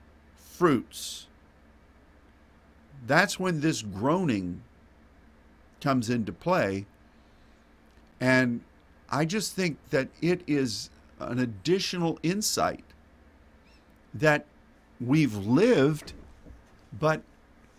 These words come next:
uh, it, it sure explains why we've said so many times that when,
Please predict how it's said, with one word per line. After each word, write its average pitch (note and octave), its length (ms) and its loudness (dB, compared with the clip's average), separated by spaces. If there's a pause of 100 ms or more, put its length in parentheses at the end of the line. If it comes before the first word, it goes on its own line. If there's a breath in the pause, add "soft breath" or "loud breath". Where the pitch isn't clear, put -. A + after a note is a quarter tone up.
(180)
uh, B2+ 180 -6
it, D3 280 -2
it C#3 220 -2
sure A3+ 220 2
explains C#3 540 0
why C3+ 160 6
we've C3+ 260 0
said C#3 260 0
so B2 160 0
many B2+ 300 0
times G#2 520 -2 (880)
that B2+ 280 2
when, B2+ 520 0